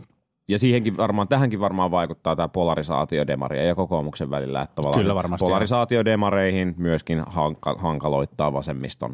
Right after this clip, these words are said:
Speaker 1: asemaa.
Speaker 2: Kyllä, näin se on. Mä olin sattumalta viikolla kuuntelemassa Ruotsin entistä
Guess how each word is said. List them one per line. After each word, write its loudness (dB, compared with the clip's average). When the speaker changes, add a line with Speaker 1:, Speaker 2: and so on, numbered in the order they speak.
Speaker 1:
asemaa. -10
Speaker 2:
Kyllä, -2
näin -6
se -6
on. -4
Mä 2
olin 4
sattumalta 2
viikolla 2
kuuntelemassa 0
Ruotsin 0
entistä -4